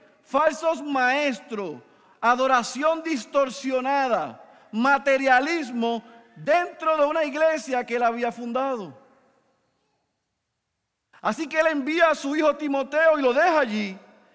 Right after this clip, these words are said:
mientras él visita después de su primera cárcel en Roma en el año sesenta y cuatro para que ponga en orden la casa.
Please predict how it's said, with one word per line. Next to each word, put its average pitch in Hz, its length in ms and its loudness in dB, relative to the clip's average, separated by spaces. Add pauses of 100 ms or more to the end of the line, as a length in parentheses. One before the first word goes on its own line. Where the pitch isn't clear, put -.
mientras 233 500 -2
él 262 160 0
visita 269 440 -4
después 247 340 -2
de 247 100 -2
su 226 320 -8
primera 247 440 -2
cárcel 247 420 -2
en 226 100 -2
Roma 247 300 0
en 220 100 -6
el 220 80 -2
año 240 180 -2
sesenta 233 300 -6
y 220 60 -10
cuatro 180 540 -2 (340)
para 233 200 2
que 233 140 0
ponga 294 260 0
en 294 120 -2
orden 320 340 4
la 302 120 4
casa. 269 560 0